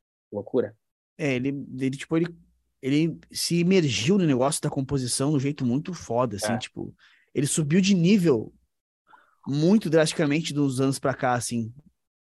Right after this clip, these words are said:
Speaker 2: Depois que,
Speaker 1: Bastante.
Speaker 2: foi depois que a banda saiu do mainstream, assim, que ele, que ele deu essa guinada, assim, né? Se
Speaker 1: É?
Speaker 2: pensar, né?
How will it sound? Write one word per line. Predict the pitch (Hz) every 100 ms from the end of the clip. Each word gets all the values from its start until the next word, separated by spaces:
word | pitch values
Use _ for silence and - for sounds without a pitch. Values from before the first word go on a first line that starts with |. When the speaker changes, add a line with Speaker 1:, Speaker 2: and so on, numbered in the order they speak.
| -
Speaker 2:
Depois | - 120 175
que, | 208
Speaker 1:
Bastante. | 208 -
Speaker 2:
foi | 196
depois | 214 247 254
que |
a | 277
banda | 226 262 262
saiu | - 247
do | 240
mainstream, | 240 240 - 208 247 156
assim, | - 175 190
que | 202
ele, | 202 196
que | - 185
ele | 190
deu | 190
essa | 202 202
guinada, | 175 160 139 160 117
assim, | 127
né? | 120 117 - _
Se | 143
Speaker 1:
É? | 160 226
Speaker 2:
pensar, | 151 127 123
né? | 110